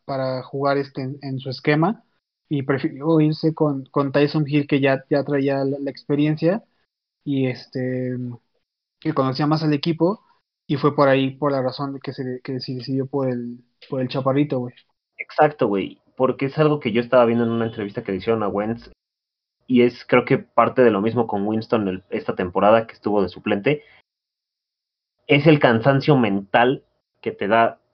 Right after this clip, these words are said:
Speaker 2: las críticas de la gente, que no creen en ti, los coaches que te manden a la chingada, que te digan, "Ah, sí fuiste nuestra primera selección del draft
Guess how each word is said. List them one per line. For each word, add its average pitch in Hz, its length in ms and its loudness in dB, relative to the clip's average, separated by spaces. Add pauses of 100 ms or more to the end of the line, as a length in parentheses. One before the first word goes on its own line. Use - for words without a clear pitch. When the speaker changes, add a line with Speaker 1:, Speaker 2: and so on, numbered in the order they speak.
(500)
Speaker 2:
las 107 280 0
críticas 117 460 2
de 101 80 0
la 98 140 -2
gente, 113 680 2 (500)
que 104 140 -2
no 120 180 2
creen 120 200 4
en 107 120 -2
ti, 123 160 4
los 110 180 2
coaches 117 260 -2
que 107 80 -8
te 104 100 -8
manden 107 260 -4
a 95 40 -4
la 90 140 -6
chingada, 113 480 2
que 101 140 -12
te - 120 -10
digan, 107 260 -2
"Ah, 123 200 2
sí 143 140 4
fuiste 147 220 2
nuestra 131 220 2
primera 120 240 0
selección 120 460 0
del 107 140 0
draft 107 280 2